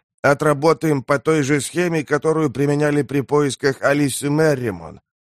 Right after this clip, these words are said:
Логика та же. Нам просто не хватает людей". Йокам помолчал. "Послушай, Клайд,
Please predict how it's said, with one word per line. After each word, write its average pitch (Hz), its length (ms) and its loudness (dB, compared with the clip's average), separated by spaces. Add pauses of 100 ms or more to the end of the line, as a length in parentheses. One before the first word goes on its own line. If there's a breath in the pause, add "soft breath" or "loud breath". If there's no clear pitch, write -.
Логика 170 540 0
та 151 260 0
же. 80 240 -18 (320)
Нам 156 300 2
просто 160 380 0
не 151 100 -2
хватает 147 500 0
людей". 131 480 -2 (540)
Йокам 113 600 0
помолчал. 113 680 -2 (840)
"Послушай, 180 680 0
Клайд, 127 580 -2